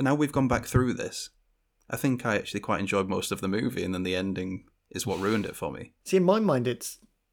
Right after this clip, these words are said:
Speaker 2: it's that the ending where she defeated Freddy was a trick,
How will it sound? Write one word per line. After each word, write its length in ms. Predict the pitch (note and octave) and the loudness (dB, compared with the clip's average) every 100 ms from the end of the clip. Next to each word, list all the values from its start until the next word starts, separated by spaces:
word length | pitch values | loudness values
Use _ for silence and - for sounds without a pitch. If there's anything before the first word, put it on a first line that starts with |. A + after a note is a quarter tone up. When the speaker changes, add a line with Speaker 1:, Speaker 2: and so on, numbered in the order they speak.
| _ | _
Speaker 2:
it's 140 | - - | -10 0
that 200 | D3 C#3+ | 0 2
the 140 | C#3 | 4
ending 540 | D3 D3+ C3+ C3 B2 B2 | 6 6 4 4 4 2
where 140 | C3 | 4
she 220 | B2 B2+ | 4 0
defeated 580 | A#2 B2 - A#2 B2+ A2 - _ | -2 -4 0 0 0 -2 -10 _
Freddy 540 | - C#3 C#3+ D3+ B2+ - | 4 4 4 -2 -10 -8
was 140 | C3+ A#2+ | -2 -2
a 60 | |
trick, 540 | A#2 - D#3 - - | -2 0 0 0 -12